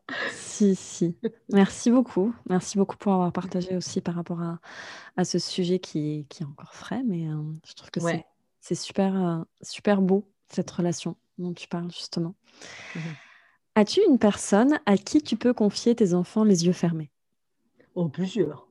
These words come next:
Speaker 2: franchement.
Speaker 1: Plusieurs. Ok.
Speaker 2: Oh oui.
Speaker 1: Ouais.
Speaker 2: Bah, mes parents, mes beaux-parents, euh, j'ai, hum, trois copines, hein, et
Speaker 1: Mhm.
Speaker 2: mon frère.
Speaker 1: Ok.
Speaker 2: Mm.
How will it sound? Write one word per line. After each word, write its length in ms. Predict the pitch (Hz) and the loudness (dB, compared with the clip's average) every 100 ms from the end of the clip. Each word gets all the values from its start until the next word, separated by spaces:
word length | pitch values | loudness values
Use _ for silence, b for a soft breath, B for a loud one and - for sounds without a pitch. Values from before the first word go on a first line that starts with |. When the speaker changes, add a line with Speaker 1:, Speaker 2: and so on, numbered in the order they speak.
| _ | _
Speaker 2:
franchement. 380 | _ 170 180 165 | _ -6 -4 -4
Speaker 1:
Plusieurs. 340 | 170 - 165 143 _ _ _ 208 | -4 -6 -10 -10 _ _ _ -4
Ok. 180 | - 165 247 208 | -2 -2 -2 -4
Speaker 2:
Oh 160 | 151 | -8
oui. 160 | 135 _ _ _ _ _ _ _ _ _ - | -8 _ _ _ _ _ _ _ _ _ -4
Speaker 1:
Ouais. 140 | 170 | -4
Speaker 2:
Bah, 360 | 127 131 120 117 | -2 -4 -4 -8
mes 80 | 175 _ | -10 _
parents, 340 | 151 151 185 | -8 -2 0
mes 100 | 214 | 2
beaux-parents, 840 | 165 160 151 147 156 180 190 202 214 | 0 0 -2 0 -2 0 -2 -4 -2
euh, 600 | 156 151 156 151 135 - _ _ _ _ _ _ _ - | -2 -4 -6 -10 -14 -18 _ _ _ _ _ _ _ -16
j'ai, 1300 | 135 165 165 165 165 165 160 160 160 156 156 151 147 | -6 -2 0 -2 -4 -4 -4 -4 -4 -4 -4 -4 -4
hum, 460 | 160 156 151 151 147 | -4 -2 -2 -2 -4
trois 240 | - 180 | 4 4
copines, 440 | 175 156 - 156 175 | 4 -2 0 0 0
hein, 180 | 254 - _ _ _ _ - | -2 -6 _ _ _ _ 0
et 200 | 175 170 | 6 6
Speaker 1:
Mhm. 60 | 160 | 6
Speaker 2:
mon 60 | |
frère. 300 | 139 139 117 _ _ _ _ _ _ 196 | 2 -4 -8 _ _ _ _ _ _ 4
Speaker 1:
Ok. 80 | 180 | 8
Speaker 2:
Mm. 220 | 180 | 8